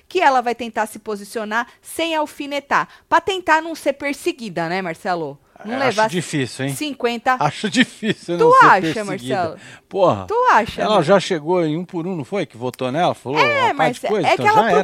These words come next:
Speaker 1: procura também, por isso
Speaker 2: Então,
Speaker 1: que ela tá
Speaker 2: já era.
Speaker 1: falando que ela não vai alfinetar. Mas da-, ela falou, "Não vou alfinetar", corta pra ela falando que o Priquito tava, foi pra gaiola, o menino
Speaker 2: É
Speaker 1: do cabelo
Speaker 2: isso.
Speaker 1: verde. E ele assistindo. Puto, ele ficou pistola, ele ficou. "Me aguarde", disse o menino, "é por pouco tempo que eu tô aqui."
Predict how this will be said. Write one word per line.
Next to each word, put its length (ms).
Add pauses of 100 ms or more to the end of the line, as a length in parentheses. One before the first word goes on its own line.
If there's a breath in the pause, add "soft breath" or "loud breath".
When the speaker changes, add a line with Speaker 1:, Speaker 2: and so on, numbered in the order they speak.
Speaker 1:
procura 260
também, 320
por 140
isso 120
Speaker 2:
Então, 200
Speaker 1:
que 80
ela 80
tá 40
Speaker 2:
já 60
era. 0
Speaker 1:
falando 460
que 120
ela 160
não 200
vai 160
alfinetar. 640 (160 loud breath)
Mas 200
da-, 220
ela 220
falou, 260
"Não 180
vou 140
alfinetar", 680
corta 340
pra 140
ela 80
falando 260
que 80
o 40
Priquito 520
tava, 400
foi 160
pra 140
gaiola, 480
o 80
menino 260
Speaker 2:
É 60
Speaker 1:
do 40
cabelo 280
Speaker 2:
isso. 80
Speaker 1:
verde. 380 (200 loud breath)
E 160
ele 200
assistindo. 840 (320)
Puto, 340
ele 100
ficou 300
pistola, 560
ele 140
ficou. 340 (220 loud breath)
"Me 80
aguarde", 720
disse 280
o 60
menino, 400
"é 80
por 220
pouco 400
tempo 440
que 120
eu 40
tô 160
aqui." 560